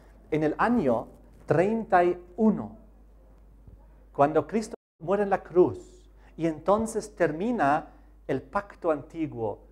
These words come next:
cesa el sacrificio y la ofrenda, el velo del templo es rasgado de arriba abajo en dos. ¿Se acuerdan? Y entramos en el nuevo pacto, el santuario terrenal, el pacto antiguo fue abolido en la cruz, llegó a su santo cumplimiento.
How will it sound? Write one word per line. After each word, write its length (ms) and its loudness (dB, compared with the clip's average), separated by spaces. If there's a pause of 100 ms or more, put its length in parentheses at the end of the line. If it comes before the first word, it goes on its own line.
(320)
cesa 560 -2
el 60 -2
sacrificio 640 -8
y 20 -6
la 60 4
ofrenda, 920 -4
el 200 -2
velo 240 0
del 160 -2
templo 400 -4
es 140 -2
rasgado 720 0
de 100 -8
arriba 300 -4
abajo 300 -4
en 180 -12
dos. 480 -4 (480)
¿Se 100 -10
acuerdan? 500 -2 (460)
Y 140 0
entramos 500 -4
en 60 -8
el 100 -8
nuevo 260 -6
pacto, 500 -2 (120)
el 100 4
santuario 600 2
terrenal, 680 -2 (160)
el 140 0
pacto 340 -2
antiguo 500 0 (180)
fue 200 -2
abolido 540 2
en 60 4
la 120 0
cruz, 480 -8 (140)
llegó 240 6
a 60 6
su 180 -4
santo 420 -2
cumplimiento. 1000 0